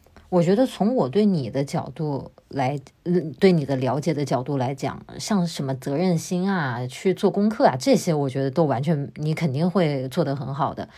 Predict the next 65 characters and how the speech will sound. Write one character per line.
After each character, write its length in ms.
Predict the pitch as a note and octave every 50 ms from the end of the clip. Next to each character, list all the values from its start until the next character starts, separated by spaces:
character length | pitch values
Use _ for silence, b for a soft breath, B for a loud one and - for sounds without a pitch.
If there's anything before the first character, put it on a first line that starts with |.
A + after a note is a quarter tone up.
| B B B B B B B B B
我 120 | B F3 E3+
觉 160 | E3 F3 F3+
得 100 | G#3+ B3+
只 220 | B3+ - E3 C#3
是 440 | C3 - - G#3 G3 F3+ E3 - - - _ _ _ _ _ _ _ _
在， 180 | _ - E3 B2 C3+ - _
至 140 | - - B3+
少 180 | B3 - C#3 C3+
在 120 | - F3
现 200 | E3 - C4+ B3
在 80 | G#3 F3
这 120 | E3 D#3
个 40 | D3
阶 160 | C3 - E3
段， 160 | E3 F3 D#3+
对 140 | D#3+ G3 F#3
我 220 | E3 D3 C#3 A2
而 160 | D#2+ A2+ A#2 C3+
言， 240 | C3 C#3 D3 D3+
我 100 | D3+ D3
觉 140 | C#3 - C#3
得 160 | C3 D3 A#2+
要 160 | G#2+ E3+ E3+ D#3
考 260 | - - - C#3+ C3+
虑 160 | C#3 D#3 D#3
的 100 | D3+ D3+
是， 240 | C#3+ - - D3+ - B B B B B B
在 160 | - - G3 F#3
未 220 | F3+ G3+ G#3+ G3
来 220 | E3+ C#3 A2 A#2+ B2+
的 100 | E3 E3
这 160 | D#3 F#3+ F3+
十 320 | E3 - - - D3+ D3+
几 120 | D3 D3+ C#3+
年， 300 | C#3 B2 G#2 G2 A2+ C3
比 80 | D#3 D3+
如 60 | C#3+
说 80 | D3 G3
你 100 | F3 D3+
现 160 | C3 G3+ F#3+
在 60 | F3
考 160 | E3 - D3+
虑 80 | C3 C3
养 180 | B2 G#2 A2+ C3+
狗， 160 | - - - -
在 100 | - F3+
未 180 | F#3 F#3+ G#3+ F#3
来 160 | D3+ B2 C3
这 120 | C3 F3
十 340 | E3 - - - - C#3+ D#3+
几 160 | D#3 - E3
年 320 | D3 C3 A#2+ - A#2 C#3 D#3
里 80 | D3+
面， 260 | C#3 C3 B2+ B2 C3
你 120 | C#3 B2+ B2
是 180 | - - -
不 100 | F#3+ D#3+
是 140 | D3+ C3 F3
一 100 | D3+ C3+
个 120 | C3+ D#3+ D#3
稳 240 | C#3 C#3+ - -
定 160 | - - F3+ F3
的 100 | D3 B2+
状 260 | - G#3+ G#3+ E3+ B2+
态？ 200 | B2+ - -